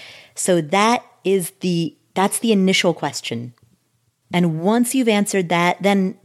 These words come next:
at that point, I think you'll know whether to sell or hold this property, because you'll know whether or not this property fits into your overall investing vision.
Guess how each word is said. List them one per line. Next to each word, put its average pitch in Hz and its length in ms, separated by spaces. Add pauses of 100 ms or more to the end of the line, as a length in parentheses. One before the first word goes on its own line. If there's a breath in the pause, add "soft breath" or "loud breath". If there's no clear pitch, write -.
at - 160
that 202 260
point, 190 220
I 170 60
think 165 240
you'll 160 160
know 160 500 (460 soft breath)
whether 160 260
to 151 80
sell 156 420
or 156 140
hold 151 300
this 151 120
property, 156 440
because 147 320
you'll 151 160
know 151 440 (360 loud breath)
whether 170 280
or 165 60
not 151 220
this 156 100
property 147 400
fits - 640 (360 loud breath)
into 160 460 (300)
your 165 340
overall 156 960 (360 soft breath)
investing 147 880 (300)
vision. 143 520